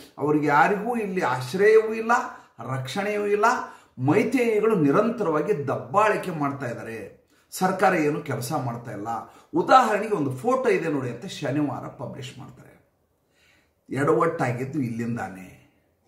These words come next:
ಏನು ಎಡವಟ್ಟು? ಇವರು ಯಾವ ಫೋಟೋ ಹಾಕ್ತಾರೋ, ಒಂದು ಕುಕಿ ಮನೆ ಇದು,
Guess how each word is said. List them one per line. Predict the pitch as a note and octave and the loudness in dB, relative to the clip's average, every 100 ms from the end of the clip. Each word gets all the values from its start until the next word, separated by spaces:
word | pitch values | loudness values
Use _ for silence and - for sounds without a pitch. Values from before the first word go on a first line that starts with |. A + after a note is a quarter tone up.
| - | 4
ಏನು | G3+ B3 | 8 8
ಎಡವಟ್ಟು? | E3 B2+ - - - - - _ _ _ _ _ _ _ _ | 6 -4 -8 -12 -18 -20 -20 _ _ _ _ _ _ _ _
ಇವರು | C3+ D#3+ | -2 4
ಯಾವ | D#3 C3+ B2 F3 G#3 | 4 4 2 4 4
ಫೋಟೋ | - D3+ D3+ F#3+ | 2 0 2 0
ಹಾಕ್ತಾರೋ, | B2 B2 B2 B2+ | 2 0 -2 -6
ಒಂದು | - A#2 C3 B2+ B2+ | -6 -6 -4 -4 0
ಕುಕಿ | F3+ - A#3 C#3+ B2 - _ _ _ _ | -2 0 2 2 0 -12 _ _ _ _
ಮನೆ | G2 A2+ C#3 G#3 | -8 2 4 6
ಇದು, | G#3 D3+ A2+ E3+ A#3+ - | 4 0 0 0 0 -4